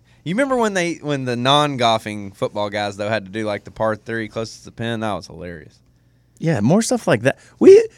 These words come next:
Speaker 2: how many years have we said that? Like, make these great athletes do things they're not great at.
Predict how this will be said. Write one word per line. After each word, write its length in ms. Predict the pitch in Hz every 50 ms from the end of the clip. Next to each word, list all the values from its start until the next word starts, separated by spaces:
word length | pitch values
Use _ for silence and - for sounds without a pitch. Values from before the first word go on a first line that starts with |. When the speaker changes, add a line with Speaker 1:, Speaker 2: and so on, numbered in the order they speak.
| _
Speaker 2:
how 180 | - 285 339 403
many 180 | 427 370 370 220
years 480 | 170 165 185 196 202 202 175 147 -
have 160 | 160 147 131
we 160 | 131 147 156 147
said 300 | 123 - 143 127 120 98
that? 200 | 104 95 87 -
Like, 200 | 113 127 123 110
make 320 | 113 120 143 160 196 208 -
these 260 | 202 208 208 185 147
great 280 | 123 139 151 165 165 151
athletes 480 | 143 147 147 131 - 135 123 113 -
do 200 | - 120 139 151 143
things 320 | - 156 143 143 127 110
they're 140 | 123 123 120
not 220 | 117 127 127 87
great 300 | 95 101 104 120 131 107
at. 300 | 85 76 73 - _ -